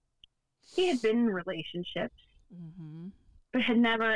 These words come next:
Speaker 1: and he had been committed to relationships, but ne-, but he had never really been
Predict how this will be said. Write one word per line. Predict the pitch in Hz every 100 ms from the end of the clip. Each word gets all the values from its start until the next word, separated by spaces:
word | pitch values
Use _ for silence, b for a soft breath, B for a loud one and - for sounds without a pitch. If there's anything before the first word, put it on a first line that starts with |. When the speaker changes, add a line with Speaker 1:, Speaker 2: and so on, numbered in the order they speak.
| -
Speaker 1:
and | 240
he | 277
had | 285
been | 220 220
committed | - 233 214 226 226 214
to | 202
relationships, | 180 180 160 165 - 160 - 160 - - _ _ _ _ _ -
but | 196
ne-, | 226 240 - 202
but | 220
he | - 311
had | 294 240
never | 214 185 190 185
really | 180 180 175 170 170 -
been | 175 160 160 175